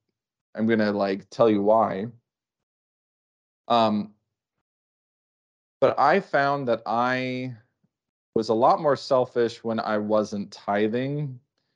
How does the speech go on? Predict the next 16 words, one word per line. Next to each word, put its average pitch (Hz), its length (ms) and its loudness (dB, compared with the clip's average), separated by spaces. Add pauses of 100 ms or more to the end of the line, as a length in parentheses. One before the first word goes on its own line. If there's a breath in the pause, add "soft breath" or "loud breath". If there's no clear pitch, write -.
(380)
Now 131 280 4
that 165 140 2
I 127 120 4
tithe, 110 640 -2
and 123 120 -6
yes, 131 280 0
even 123 240 -2
I 113 140 0 (140)
tithe 104 320 -2
ten 101 200 -6
percent 98 340 -8
of 95 120 -12
my, 92 440 -12 (160)
uh, 92 240 -6
income, 101 580 -4 (720)
um, 85 560 2